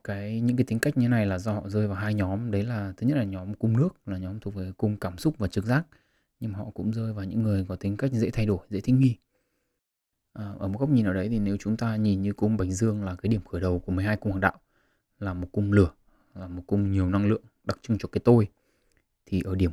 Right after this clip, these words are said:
cuối cùng, Song Ngư, thì chúng ta lại có một cái cung đặc trưng cho, ừm, sự hồi sinh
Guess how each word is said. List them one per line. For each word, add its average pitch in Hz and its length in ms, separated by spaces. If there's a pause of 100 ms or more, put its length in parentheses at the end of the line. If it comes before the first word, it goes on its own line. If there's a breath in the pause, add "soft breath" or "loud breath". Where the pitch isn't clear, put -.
cuối 95 100
cùng, 95 280 (140)
Song 104 220
Ngư, 104 200 (500)
thì 95 120
chúng 95 160
ta 101 200
lại 92 160
có 90 120
một 104 200
cái 101 300 (100)
cung 110 260
đặc 101 180
trưng 101 380
cho, 98 380 (600)
ừm, 90 200
sự - 160
hồi 98 200
sinh 101 340